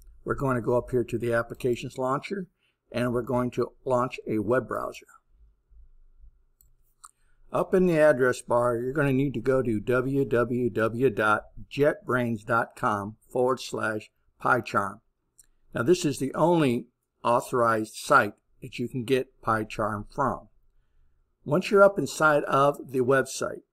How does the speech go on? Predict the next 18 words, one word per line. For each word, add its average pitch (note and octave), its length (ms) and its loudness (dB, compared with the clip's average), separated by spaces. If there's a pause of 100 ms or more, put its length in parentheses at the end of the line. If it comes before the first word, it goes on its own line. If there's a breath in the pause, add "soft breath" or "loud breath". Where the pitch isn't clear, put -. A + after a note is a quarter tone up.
(340)
just C3 160 -8
scroll B2 380 -2
on D#3+ 240 2
over D#3+ 320 0
to D3+ 800 0
the F3 120 -2
right, B2 320 2 (240)
and G#2 100 -10
you'll A2 120 -6
find C3+ 240 0
a G#2+ 40 -4
download B2+ 540 -2
button. B2+ 380 -6
Go C3 160 -2
ahead A#2+ 100 0
and A#2 100 -6
click - 300 -4
that. C3+ 320 0